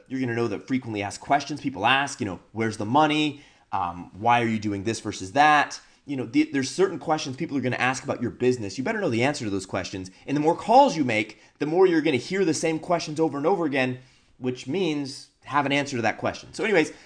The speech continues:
you talk to these different partners. Uh,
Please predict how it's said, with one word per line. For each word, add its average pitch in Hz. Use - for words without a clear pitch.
you 156
talk 202
to 180
these 156
different 139
partners. 180
Uh, 110